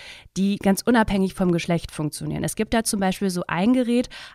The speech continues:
auf das du dich draufsetzt und dabei auch angezogen bleibst. Das ist aber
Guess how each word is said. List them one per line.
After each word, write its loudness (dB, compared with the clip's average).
auf -2
das 2
du -2
dich 0
draufsetzt 0
und 2
dabei 0
auch -4
angezogen 2
bleibst. -8
Das 2
ist -4
aber 0